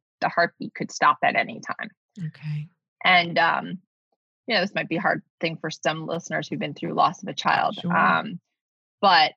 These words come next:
Speaker 1: basically at that point, because I was so far along, the baby would, would, um, pass and I would be induced and go into labor and delivery. And, um, to be quite honest with you, that was a moment of the most fearful experience of my life.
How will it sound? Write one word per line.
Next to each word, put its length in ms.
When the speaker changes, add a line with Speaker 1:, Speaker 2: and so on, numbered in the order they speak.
Speaker 1:
basically 500
at 60
that 180
point, 240
because 300
I 100
was 160
so 140
far 180
along, 560
the 140
baby 280
would, 220
would, 440
um, 320
pass 400
and 100
I 120
would 160
be 120
induced 560
and 180
go 140
into 380
labor 460
and 160
delivery. 540
And, 200
um, 380
to 80
be 100
quite 360
honest 380
with 200
you, 380
that 160
was 300
a 80
moment 380
of 260
the 80
most 420
fearful 340
experience 520
of 100
my 120
life. 260